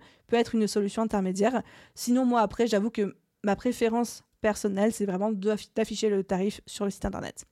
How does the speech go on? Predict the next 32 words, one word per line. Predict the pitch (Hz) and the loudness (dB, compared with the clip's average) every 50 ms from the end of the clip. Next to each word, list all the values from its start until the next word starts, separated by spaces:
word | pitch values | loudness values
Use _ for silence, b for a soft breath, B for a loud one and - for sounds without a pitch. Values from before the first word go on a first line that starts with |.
| _ _ | _ _
Moi, | 226 214 214 | -2 -2 -2
c'est | - 214 | -2 -4
ce | - | -6
que | - 220 | -6 -6
j'ai | 202 208 | -6 -6
toujours | 202 - 190 196 185 | -6 -6 -8 -8 -8
fait | - - | -8 -8
en | 196 196 | -8 -8
tout | - - | -10 -10
cas. | - - - - _ - | -14 -16 -16 -14 _ 0
Ok, | 370 415 - - | 0 2 4 4
et | 285 254 254 - - 220 | 6 6 6 6 4 4
on | 214 | 4
arrive | 220 214 233 269 269 - | 4 4 4 4 4 4
à | 214 | 2
présent | 214 - 226 214 214 240 262 277 285 - - | 2 2 2 2 4 4 4 4 4 2 2
dans | 202 202 208 | 0 2 2
la | 214 202 196 | 4 4 2
dernière | 185 208 202 226 247 262 - | 2 2 2 2 2 0 0
thématique | - - 415 415 359 254 - - - 240 240 - 226 | 0 2 2 4 4 2 0 0 -2 -2 -2 -2 -2
de | 180 190 | -2 0
cette | - - 190 - - | 0 0 -2 0 -2
partie | 214 196 - - - 262 | -2 -2 -2 -2 -4 -2
de | - 220 | 0 -2
F | 190 185 - | -2 -2 -4
A | 180 | -6
Q, | 175 - - 269 302 B B B B B B - | -6 -2 -2 -2 -2 B B B B B B 0
qui | - | 2
est | 294 277 | 4 4
la | 240 196 | 4 4
thématique | - - 214 202 196 - - 254 262 247 - - - - | 2 2 0 0 -2 -2 -2 -2 -2 -2 -6 -4 0 2
organisation | 269 262 233 220 208 202 202 190 - - 233 240 | 2 4 4 4 4 2 2 0 0 -2 -2 -2